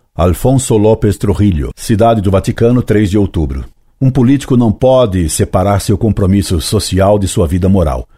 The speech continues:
E quem se diz católico deveria ser coerente com o que crê em sua vida pública e privada",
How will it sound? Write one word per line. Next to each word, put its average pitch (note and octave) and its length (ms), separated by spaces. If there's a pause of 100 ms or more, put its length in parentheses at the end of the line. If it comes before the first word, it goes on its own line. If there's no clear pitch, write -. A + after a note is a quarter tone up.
E F2+ 80
quem A#2+ 240
se A2+ 120
diz D#2 220
católico G2+ 640 (140)
deveria G#2+ 480
ser B2+ 220
coerente B2+ 540
com C3 180
o A#2+ 40
que A#2 140
crê A2+ 220
em A#2+ 80
sua A2 220
vida G#2+ 220
pública C#3+ 460
e A2+ 60
privada", F2+ 540